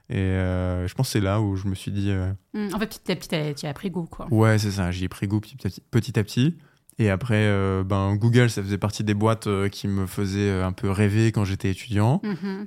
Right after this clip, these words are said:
Speaker 1: Euh, et je me suis dit, Ben, let's go, tentons. Et puis après, voilà, de, de fil en aiguille, euh,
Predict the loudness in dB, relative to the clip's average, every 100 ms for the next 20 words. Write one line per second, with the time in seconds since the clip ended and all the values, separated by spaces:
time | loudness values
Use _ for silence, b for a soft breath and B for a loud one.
0 | -2 0 0 0 0 -2 -4 -6 -6 -6
1 | -2 -2 -4 -8 b b b b -4 -4
2 | -2 0 0 -2 -4 -2 0 2 2 2
3 | 0 -4 -2 -4 -2 -4 -6 0 0 2
4 | 4 4 4 2 0 2 0 -2